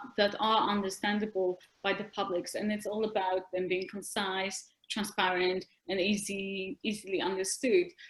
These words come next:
So here, I think at first government did a very, very good job saying, coining the slogan, "Stay home, protect lives, save N H S." The message was really clear, and I think it did, uh, my sense was that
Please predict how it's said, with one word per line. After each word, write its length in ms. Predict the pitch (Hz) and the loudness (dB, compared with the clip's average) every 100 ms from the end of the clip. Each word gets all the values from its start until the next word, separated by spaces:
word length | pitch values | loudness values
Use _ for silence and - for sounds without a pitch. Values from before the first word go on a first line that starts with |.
| - | -10
So 240 | - 233 214 | 4 6 6
here, 600 | - 294 269 131 135 170 202 | 6 6 8 6 2 -2 -4
I 80 | - - | -2 6
think 220 | 254 247 | 6 6
at 140 | - - | 0 -2
first 340 | 240 226 226 - | 2 2 2 -2
government 320 | 214 233 214 | 2 2 2
did 160 | 202 - | -2 -2
a 120 | 185 | 2
very, 300 | 208 202 208 | 6 8 6
very 200 | 208 196 | 4 2
good 220 | 196 196 - | 2 -4 -2
job 300 | 202 202 196 | 0 0 -4
saying, 400 | 190 175 180 180 _ _ _ - | -2 0 0 -4 _ _ _ -2
coining 400 | 220 214 214 190 | 2 4 2 2
the 120 | 185 | 0
slogan, 680 | - 208 196 196 190 196 190 _ _ | 2 4 4 2 -2 -4 -8 _ _
"Stay 320 | - 214 202 | 4 8 8
home, 540 | 202 185 175 175 175 - _ - | 6 0 2 0 -2 -8 _ -18
protect 320 | - 175 185 | -2 0 2
lives, 340 | 165 165 165 - | 2 2 0 -2
save 240 | 160 165 | -2 -2
N 160 | - 170 | 0 0
H 220 | 165 214 | 0 0
S." 180 | 160 175 | 0 2
The 80 | |
message 340 | 208 277 277 220 | 6 6 6 2
was 200 | 208 208 | 0 2
really 220 | 226 208 | 0 0
clear, 420 | - 269 214 170 - | 0 4 6 6 2
and 120 | 220 | 0
I 60 | 226 | 2
think 240 | 269 262 254 _ _ _ - | 4 4 2 _ _ _ 2
it 240 | 214 214 | 2 6
did, 280 | 294 311 247 - _ _ _ _ _ | 6 6 4 -4 _ _ _ _ _
uh, 260 | - 254 - - - - | 0 2 0 -10 -18 -4
my 300 | 220 262 302 | 4 10 10
sense 460 | 294 269 269 269 214 | 10 4 4 4 0
was 240 | 196 202 | -4 0
that 180 | 196 | 0